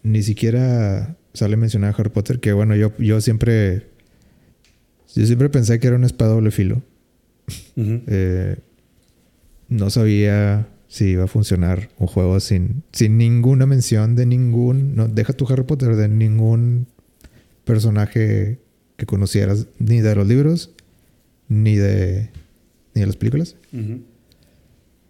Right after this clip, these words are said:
Speaker 1: Y creo que este juego alcanza un balance de,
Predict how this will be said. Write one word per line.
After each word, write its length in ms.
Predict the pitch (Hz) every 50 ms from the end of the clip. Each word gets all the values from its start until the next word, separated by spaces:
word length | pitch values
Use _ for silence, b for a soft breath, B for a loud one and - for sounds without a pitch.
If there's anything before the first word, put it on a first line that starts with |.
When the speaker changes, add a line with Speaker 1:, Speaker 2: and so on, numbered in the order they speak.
| - -
Speaker 1:
Y 540 | - 110 107 101 101 104 101 101 101 101 101
creo 240 | - 113 107 107 -
que 520 | - 135 135 135 127 127 120 110 104 92 98 - - _ _ _ _ _ _ _ _ -
este 180 | 107 - 123
juego 580 | 113 123 120 120 120 117 117 113 131 - - _ _ _ _ _ _ _ _ _ -
alcanza 500 | 101 110 110 110 - 101 101 98 113 110
un 140 | 110 110 110
balance 400 | 110 107 101 98 98 - - 104
de, 380 | 98 90 87 85 82 - -